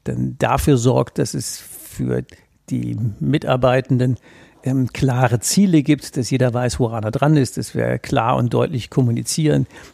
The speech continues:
dass es eine sehr eindeutige Wertewelt gibt, dann, äh, hat man wirklich schon sehr viel an Struktur geregelt.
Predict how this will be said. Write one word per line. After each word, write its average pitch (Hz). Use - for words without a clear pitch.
dass 123
es 127
eine 123
sehr 135
eindeutige 131
Wertewelt 127
gibt, -
dann, 127
äh, 120
hat -
man 120
wirklich 127
schon 127
sehr 135
viel 135
an 127
Struktur 139
geregelt. 127